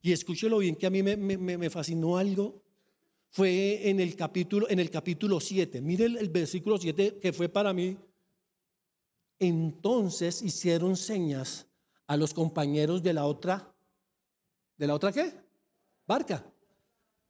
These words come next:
"Ah, hermano, venga rápido, mire, esto está ya, esto es, mejor dicho, esto se va a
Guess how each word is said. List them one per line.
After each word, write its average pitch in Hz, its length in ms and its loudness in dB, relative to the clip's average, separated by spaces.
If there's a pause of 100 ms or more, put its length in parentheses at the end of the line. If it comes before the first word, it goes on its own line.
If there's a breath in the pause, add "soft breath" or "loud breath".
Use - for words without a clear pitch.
(600)
"Ah, 403 360 -2
hermano, 403 500 0
venga 392 300 -8
rápido, 370 420 0
mire, 349 420 -2
esto - 180 -14
está 311 300 0
ya, 320 220 -2
esto 320 160 -4
es, - 120 -10
mejor 262 220 0
dicho, 277 220 -8
esto 277 180 -14
se 285 80 0
va 240 160 -2
a 247 120 -14